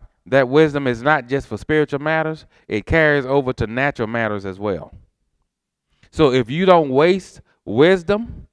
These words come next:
if you don't waste what's being passed down to you and how to behave, you're not gonna waste naturally as well. Yeah, does everybody understand that? And so somebody that's in this position,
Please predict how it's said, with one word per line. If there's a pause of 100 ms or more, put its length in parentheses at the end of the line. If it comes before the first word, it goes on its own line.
(240)
if
you
don't
waste
what's
being
passed
down
to
you
and
how
to
behave, (360)
you're
not
gonna
waste
naturally
as
well. (140)
Yeah,
does
everybody
understand
that? (640)
And
so
somebody
that's
in
this
position,